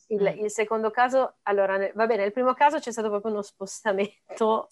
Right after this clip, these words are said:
Speaker 1: <laughs> della, dell'area geografica, ma va bene così, perché era stato individuato un posto, in realtà ce n'era già un altro bello e pronto, perché sennò anche sul piano edilizio sarebbe stato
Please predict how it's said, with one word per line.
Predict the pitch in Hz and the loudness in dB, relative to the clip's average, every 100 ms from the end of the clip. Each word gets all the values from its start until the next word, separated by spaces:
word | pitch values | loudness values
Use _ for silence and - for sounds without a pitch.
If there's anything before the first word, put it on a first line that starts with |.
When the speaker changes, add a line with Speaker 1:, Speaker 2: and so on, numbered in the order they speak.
| - | -16
Speaker 1:
<laughs> | - | -14
della, | 233 196 190 180 202 | 0 4 4 2 2
dell'area | 190 185 175 180 | 2 4 4 4
geografica, | 190 180 190 226 214 208 - | 0 2 2 2 0 0 0
ma | 220 | 2
va | 214 202 | 2 4
bene | 185 180 | 2 0
così, | 180 170 160 - - - - - - - | -2 -4 -10 -16 -20 -16 -12 -10 -10 -4
perché | 214 214 | 2 4
era | 214 208 | 4 4
stato | 220 233 233 | 2 0 0
individuato | 220 214 214 220 226 233 | -4 -4 0 4 4 2
un | 233 240 | -4 2
posto, | 208 208 - 220 - | 2 2 -2 -8 -6
in | 240 240 | -4 0
realtà | 254 262 208 | 0 0 -2
ce | 220 | -2
n'era | 196 196 | -2 -2
già | 190 190 | -2 -4
un | 185 | -4
altro | 196 196 190 | -6 -6 -4
bello | 180 180 | -4 -4
e | |
pronto, | 196 175 180 185 185 175 | -4 -2 0 0 -2 -6
perché | 175 170 | -8 -10
sennò | 185 | -6
anche | 190 185 | -4 -4
sul | - | -10
piano | 180 175 | -10 -10
edilizio | 160 160 190 190 160 | -10 -6 -4 -6 -12
sarebbe | 156 143 _ | -18 -20 _
stato | - 156 165 160 156 156 - | -18 -8 -6 -4 -4 -6 -8